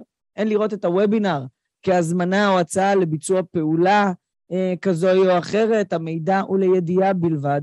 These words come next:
ואינו מהווה תחליף לייעוץ המתחשב בנתונים ובצרכים של כל אדם וכל משפחה. בשביל זה, אנחנו מזמינים אתכם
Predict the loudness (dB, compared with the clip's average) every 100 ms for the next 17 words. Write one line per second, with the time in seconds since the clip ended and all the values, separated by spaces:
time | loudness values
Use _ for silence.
0 | -4 -6 -4 -2 -2 -2 -2 -4 -6 -4
1 | -4 -2 -2 0 0 -2 -4 -4 -4 -4
2 | -4 -4 -4 -4 -4 -4 -4 -4 -4 -6
3 | -6 -6 -4 -6 -6 _ _ _ _ -4
4 | -2 2 2 2 0 -2 0 0 0 -4
5 | -6 -8 -10 -10 _ _ _ -4 0 0
6 | 0 -2 -4 -6 -4 -4 -2 -2 0 2
7 | 2 4 4 2 -2 -4 -4